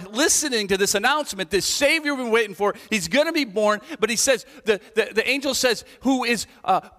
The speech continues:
for unto you." Right? I don't know. Maybe we take that for granted 'cause we've been going to church a long time. But for a shepherd to be like,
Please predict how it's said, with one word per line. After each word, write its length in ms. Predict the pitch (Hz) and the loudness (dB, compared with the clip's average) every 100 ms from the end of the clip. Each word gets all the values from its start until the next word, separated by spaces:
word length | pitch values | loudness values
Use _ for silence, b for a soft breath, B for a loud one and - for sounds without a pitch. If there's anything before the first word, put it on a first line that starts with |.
| - | -4
for 320 | 262 247 - - - | 2 2 0 -2 0
unto 840 | 294 294 285 _ - 269 240 196 _ | 0 0 -8 _ -2 0 0 -6 _
you." 600 | - 196 214 294 311 185 - - B B _ _ _ _ _ _ _ _ | -20 -12 0 2 2 0 -8 -20 B B _ _ _ _ _ _ _ _
Right? 160 | 208 208 | -4 -2
I 80 | 247 | -2
don't 100 | 247 | -2
know. 80 | |
Maybe 240 | 156 220 254 | 0 -2 -2
we 160 | 196 | -4
take 220 | 208 180 165 | -4 -4 -4
that 120 | 143 | -6
for 100 | 127 | -8
granted 440 | 117 110 107 - | -8 -8 -10 -20
'cause 140 | - 120 | -20 -14
we've 100 | 123 | -10
been 80 | |
going 200 | 131 131 | -6 -6
to 60 | 123 | -8
church 200 | 120 - | -12 -10
a 40 | |
long 200 | 107 104 | -12 -12
time. 160 | 104 - _ _ b b b b b | -18 -20 _ _ b b b b b
But 160 | 143 | -8
for 140 | - 143 | -4 -6
a 40 | |
shepherd 340 | - 196 202 | -4 -4 -4
to 60 | 151 | -4
be 80 | 135 | -6
like, 140 | 110 | -6